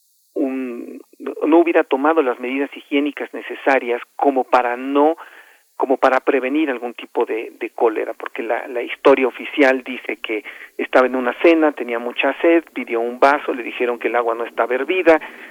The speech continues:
y él dijo, "No importa, tengo sed", se lo tomó y se murió, ¿no? Entonces esta, es,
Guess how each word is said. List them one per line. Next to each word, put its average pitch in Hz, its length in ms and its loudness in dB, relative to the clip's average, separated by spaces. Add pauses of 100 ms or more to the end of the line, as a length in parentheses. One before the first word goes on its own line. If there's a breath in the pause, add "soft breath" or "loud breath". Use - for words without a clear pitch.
(220 loud breath)
y 131 80 0
él 123 80 -2
dijo, 131 180 -2
"No 123 80 -2
importa, 143 400 4
tengo 131 320 -2
sed", 175 260 2
se 135 80 2
lo 117 120 0
tomó 151 280 2
y 147 80 0
se 117 100 -8
murió, 98 420 -8
¿no? 170 200 -2
Entonces 254 520 -4
esta, 247 340 0
es, - 180 -6